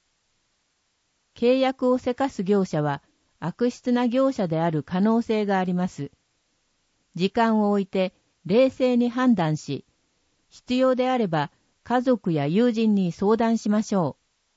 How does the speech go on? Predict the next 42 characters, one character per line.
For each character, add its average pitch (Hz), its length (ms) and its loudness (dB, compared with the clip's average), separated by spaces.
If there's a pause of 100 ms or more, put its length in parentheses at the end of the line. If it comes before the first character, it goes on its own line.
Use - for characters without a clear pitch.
(1300)
丸 196 280 0
五、 175 240 0 (360)
借 190 240 -2
金 262 280 2
を 190 60 0
し - 80 -8
て 196 120 0
ま 180 140 2
で 143 180 -4
契 196 220 0
約 226 260 0
し - 180 -4
な 196 160 2
い。 139 120 -2 (1300)
消 262 260 0
費 269 100 -4
者 262 160 -4
金 269 280 2
融 196 180 4
な 180 160 2
ど 175 120 0
の 143 240 0 (100)
借 208 160 -2 (100)
金 254 220 2
で 170 300 -4
契 240 200 0
約 247 220 -4
す - 140 -8
る 240 100 -4
こ 233 140 -4
と 220 140 -2
は 156 180 0 (400)
絶 180 300 -4
対 254 200 0
に 233 140 4
や 196 120 0
め 220 120 2
ま 226 160 2
し - 140 -8
ょ 165 260 -2
う。 - 40 -20 (1600)
三、 180 500 -2